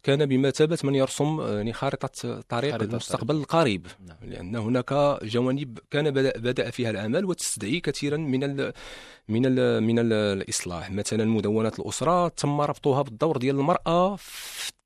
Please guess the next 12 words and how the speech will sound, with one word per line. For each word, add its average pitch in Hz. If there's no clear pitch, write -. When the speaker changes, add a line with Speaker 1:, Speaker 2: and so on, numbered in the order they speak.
Speaker 1:
المسار 156
ديال 131
التنمية 117
في 98
بلادنا، 90
بمعنى 104
جزء 180
من 131
المجتمع 135
لا 127
يزال 139
معطل 180